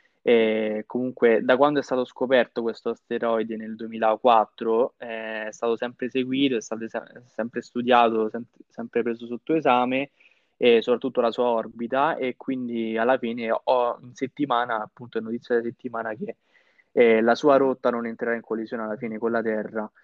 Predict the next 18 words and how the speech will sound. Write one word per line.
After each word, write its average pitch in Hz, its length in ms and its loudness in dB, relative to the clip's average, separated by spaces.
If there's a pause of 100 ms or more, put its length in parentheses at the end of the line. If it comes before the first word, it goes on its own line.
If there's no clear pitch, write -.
(280)
Eh, 117 480 6
però 170 160 2
comunque 156 360 -4
questo 127 200 -2
asteroide 135 400 -2
dovrebbe 120 320 -4
ripresentarsi 127 760 -2
intorno 127 440 -2
al 123 100 0
duemilatrentasei, 127 1080 0
duemilasessantotto, 120 1500 0 (320)
ehm, 110 1700 2
così 123 260 0
che 113 120 0
poi 117 220 2
gli 110 80 0
scienziati, 110 640 -2 (320)
eh, 104 1300 0